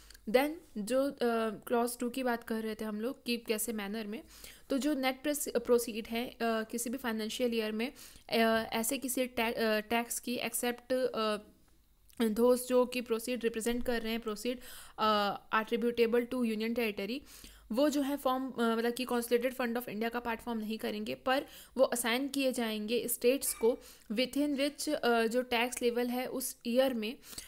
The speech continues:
और जो, अ, क्या कहते हैं, डिस्ट्रीब्यूट किया जाएगा, अ, among those states, अ, in accordance with such principles of distribution, जो कि फॉर्मुलेट किए जाएंगे पार्लियामेंट के द्वारा लॉ बनाकर।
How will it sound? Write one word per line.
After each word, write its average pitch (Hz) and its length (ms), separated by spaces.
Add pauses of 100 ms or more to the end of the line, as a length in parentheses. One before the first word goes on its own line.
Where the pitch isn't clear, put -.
(180)
और 254 220
जो, 277 380
अ, 226 340
क्या 220 160
कहते 226 240
हैं, 220 80
डिस्ट्रीब्यूट 262 520
किया 262 260
जाएगा, 220 420 (420)
अ, 220 340
among 240 240
those 262 400
states, 226 460
अ, 226 340
in 247 260
accordance 233 520
with 254 320 (260)
such 302 320
principles 254 520
of 247 120
distribution, 220 640
जो 240 240
कि 277 200
फॉर्मुलेट 226 540
किए 240 180
जाएंगे 220 400 (440)
पार्लियामेंट 233 440
के 254 80
द्वारा 226 300
लॉ 247 200
बनाकर। 175 420